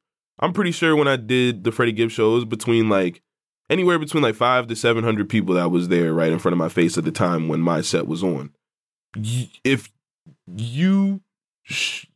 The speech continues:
if you perform to the ability that you know you are, because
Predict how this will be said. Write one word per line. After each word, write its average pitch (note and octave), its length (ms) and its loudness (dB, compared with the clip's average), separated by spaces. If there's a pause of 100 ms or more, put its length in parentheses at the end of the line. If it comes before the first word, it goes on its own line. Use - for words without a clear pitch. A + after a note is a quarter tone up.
(360)
if A2 180 0
you F3+ 360 0
perform D3+ 720 0 (380)
to E3+ 100 2
the B2 100 4
ability C3 440 2
that A2+ 240 2
you B2+ 60 -2
know B2 200 4
you C3+ 200 0
are, D3 260 4 (300)
because A#2 260 0